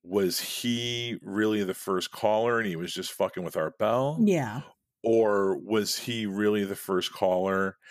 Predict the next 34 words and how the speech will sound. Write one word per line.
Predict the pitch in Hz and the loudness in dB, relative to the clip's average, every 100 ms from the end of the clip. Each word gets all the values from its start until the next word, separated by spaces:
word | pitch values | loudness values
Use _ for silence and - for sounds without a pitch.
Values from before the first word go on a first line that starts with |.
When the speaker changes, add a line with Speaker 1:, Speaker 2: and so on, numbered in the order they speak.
| - - _ | -20 -20 _
Speaker 1:
and | 95 95 92 82 | -2 2 0 0
he | 104 | -2
was | 98 - | -2 -2
telling | 107 101 90 | -2 -2 -2
the | |
truth | 82 - 104 117 - | -4 0 0 2 -2
and | 87 | -2
he | 92 | -4
was | 82 | -4
got | - 90 87 - | -2 0 0 -2
to | 113 101 | 0 0
and | 92 | 0
he | 80 | -4
was | - | -4
reprogrammed | 87 - 90 87 95 101 90 | -6 -2 -2 0 0 0 -2
and | 78 | -6
then | 85 | -6
he | 95 | -6
was | 90 85 | -6 -6
made | 82 80 | -6 -6
to | - | -6
call | 92 78 | -2 -2
back | - 67 67 - - - _ - - - - | -2 -2 -2 -6 -14 -20 _ -20 -20 -20 -8
to | - 90 | -2 0
discredit | 87 90 - 101 92 | 0 -2 -2 -2 -2
the | 98 | -4
claims | 85 98 87 - | -4 -2 -2 -4
that | 87 | -4
he | |
made | 85 85 85 | -2 -4 -4
on | 80 | -6
the | |
first | 73 85 87 - | -8 -4 -2 -2
show? | 87 67 | -2 -2